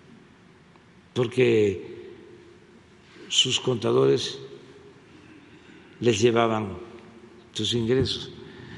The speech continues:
Entonces se les avisó y todos pagaron.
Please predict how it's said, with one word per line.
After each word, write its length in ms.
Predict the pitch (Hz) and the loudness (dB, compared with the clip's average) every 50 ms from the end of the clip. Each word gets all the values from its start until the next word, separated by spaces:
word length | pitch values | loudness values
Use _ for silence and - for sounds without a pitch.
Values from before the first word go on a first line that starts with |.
| - - - - - - - | -18 -18 -18 -18 -20 -14 -6
Entonces 360 | - 123 120 156 147 151 165 143 | -4 0 2 2 4 4 2 4
se 140 | - 151 139 | 4 4 4
les 220 | 127 123 - - | 4 4 2 2
avisó 400 | 131 117 123 113 - - 151 135 - - - - - - - - - - - - - - - - - - - - - - - _ _ - - - | 0 0 2 2 2 2 0 -2 -6 -10 -16 -18 -20 -20 -20 -16 -14 -14 -14 -14 -16 -20 -20 -20 -20 -20 -20 -20 -20 -20 -20 _ _ -20 -12 -4
y 100 | - 120 110 | -2 -2 -2
todos 340 | - - 113 113 117 120 117 | 2 2 2 4 2 2 0
pagaron. 420 | - 131 127 123 131 131 123 110 | -2 -2 -2 0 -2 -4 -4 -8